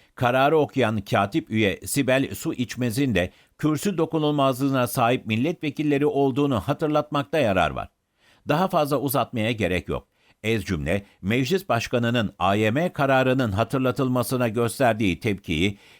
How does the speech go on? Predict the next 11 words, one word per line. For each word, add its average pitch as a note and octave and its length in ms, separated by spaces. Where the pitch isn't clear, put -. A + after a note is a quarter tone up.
kendisi F3 460
gibi C3+ 220
milletvekili B2+ 680
seçilmiş B2+ 560
bir B2 220
üyenin A#2 400
hakkını C3 520
koruma A2+ 380
konusunda C#3 580
sergilemesi A#2 680
ve F2+ 180